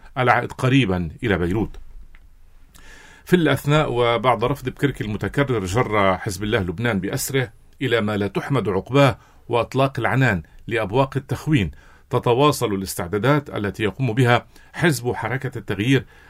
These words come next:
لرفع دعاوى جزائية ضد المحرضين والجهات المعنية، وهي حتما غير مجهولة وفضحت نفسها بنفسها. لعل هناك في الدولة من سيتحرك ويوقف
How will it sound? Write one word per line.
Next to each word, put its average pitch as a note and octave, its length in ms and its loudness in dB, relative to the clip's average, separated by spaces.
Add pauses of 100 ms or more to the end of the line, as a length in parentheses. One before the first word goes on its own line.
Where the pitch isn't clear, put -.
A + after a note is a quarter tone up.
(120)
لرفع A#2+ 460 -2
دعاوى A2 400 0
جزائية A2+ 520 0
ضد A#2+ 200 -4
المحرضين A2+ 680 -2 (280)
والجهات B2 460 2
المعنية، A#2+ 540 2 (300)
وهي D3+ 240 4
حتما C3+ 480 -2 (220)
غير A#2+ 180 -2
مجهولة A#2 540 4 (320)
وفضحت A#2+ 580 0 (120)
نفسها A#2 400 -4
بنفسها. A2 600 -2 (480)
لعل A#2+ 380 0
هناك A#2+ 400 0
في - 100 -8
الدولة A2 460 2 (320)
من C3 220 0
سيتحرك C3+ 680 2 (320)
ويوقف B2+ 640 2